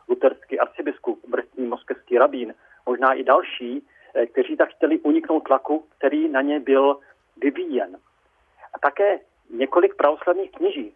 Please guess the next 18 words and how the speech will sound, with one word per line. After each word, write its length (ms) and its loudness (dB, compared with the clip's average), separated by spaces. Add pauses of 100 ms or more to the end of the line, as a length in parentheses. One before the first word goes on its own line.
jsou 120 0
mezi 220 -2
nimi 180 -2
i 80 -4
někteří, 440 -6
kteří 280 -8
podepsali 440 -2
onu 160 -4
petici 400 -4
duchovních 420 -6
moskevského 520 -4
patriarchátu 720 0
proti 260 -6
válce 380 2
krátce 360 0
po 140 -4
jejím 160 -4
zahájení. 580 -2